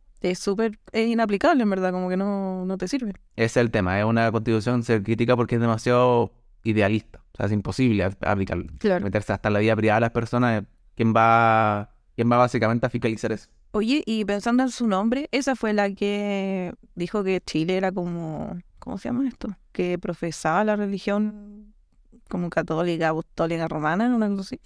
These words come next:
Speaker 2: O sea, es que no estoy seguro si en esta constitución aparecía eso, eh, porque nunca nos metemos tanto en la constitución del veintitrés. Haría la hipótesis que sí,
Speaker 1: Ya.
Speaker 2: que sí sale que la religión oficial es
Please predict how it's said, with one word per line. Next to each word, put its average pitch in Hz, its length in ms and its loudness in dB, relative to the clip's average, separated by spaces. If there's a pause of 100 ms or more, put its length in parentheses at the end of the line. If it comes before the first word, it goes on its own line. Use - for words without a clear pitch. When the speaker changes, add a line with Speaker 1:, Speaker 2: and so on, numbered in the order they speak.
(140)
Speaker 2:
O - 40 -20
sea, 117 100 -2
es 117 60 -2
que 143 60 0
no 175 80 2
estoy 143 200 0
seguro 170 320 2
si 180 100 0
en 170 80 0
esta 185 180 0
constitución 165 500 -2
aparecía 160 460 2
eso, 110 300 -2 (240)
eh, 98 840 0
porque 107 200 -4
nunca 123 220 0
nos 156 100 0
metemos 151 300 -2
tanto 151 240 0
en 143 40 2
la 151 60 2
constitución 147 380 -4
del 143 120 0
veintitrés. 147 500 -2 (260)
Haría 127 300 2
la 180 100 6
hipótesis 185 460 0
que 127 160 -4
sí, 87 300 -4
Speaker 1:
Ya. 185 280 -2 (160)
Speaker 2:
que 101 160 -2
sí 107 140 0
sale 123 300 2
que 120 220 0
la 113 120 2
religión 113 320 0
oficial 117 400 2
es 113 680 0